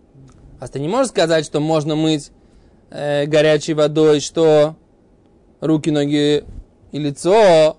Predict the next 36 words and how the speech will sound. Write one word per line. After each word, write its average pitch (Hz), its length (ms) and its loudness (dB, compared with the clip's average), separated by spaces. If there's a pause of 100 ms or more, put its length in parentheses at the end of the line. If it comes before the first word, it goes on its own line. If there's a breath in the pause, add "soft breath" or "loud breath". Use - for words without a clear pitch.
(580 soft breath)
Значит, 143 220 -8
горячей 180 340 0
водой 151 220 2
можно 151 280 -2
мыть 151 220 -2
только 151 300 -4
что, 156 440 -2
то, 175 160 -4
то 156 200 -8
есть 143 120 -8
горя-, 160 400 0
руки, 190 240 -2
воды, 147 500 -2 (160)
руки, 160 400 -8
ноги, 147 280 -6
лицо 147 180 -6
можно 151 200 -6
мыть 147 120 -6
только 147 160 -8
холодной 151 440 0
водой. 156 440 0 (1160)
Значит, - 180 -18
получается, 156 340 -4
что 160 140 -6
всё 180 200 -4
тело 254 300 0
нельзя 208 240 -2
купаться, 208 680 -4 (120)
х-, 160 140 -14
всем 190 300 -8
телом 190 300 -2
нельзя 165 140 -4
купаться 160 380 -4
в 143 60 -18
холодной 170 260 -4
воде, 226 380 -2